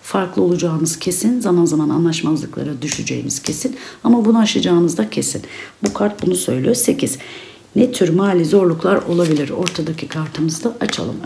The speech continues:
Evet, bu. Değnek beşlisi geldi. Şimdi burada bu böyle bir savaş, harala gürele gibi gözüküyor ama burası aslında bir mücadele, bir rekabet ortamı arkadaşlar. Burada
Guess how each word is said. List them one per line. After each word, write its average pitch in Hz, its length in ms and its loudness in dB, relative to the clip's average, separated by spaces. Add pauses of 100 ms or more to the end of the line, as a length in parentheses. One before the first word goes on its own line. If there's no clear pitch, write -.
Evet, 120 140 -4 (180)
bu. 131 220 -2 (1700)
Değnek 160 400 4
beşlisi 139 420 -2
geldi. 143 380 -2
Şimdi 214 320 0 (100)
burada 214 380 0
bu 208 140 -2
böyle 202 260 2
bir 190 40 0
savaş, 190 460 0
harala 185 360 -2
gürele 175 320 0
gibi 127 260 -4
gözüküyor 185 480 -4
ama 170 220 2
burası 180 200 0
aslında 208 300 -4
bir - 220 -2
mücadele, 156 760 0 (260)
bir - 220 -4 (260)
rekabet 160 460 -2
ortamı 110 360 -4
arkadaşlar. - 580 -8 (140)
Burada - 260 -6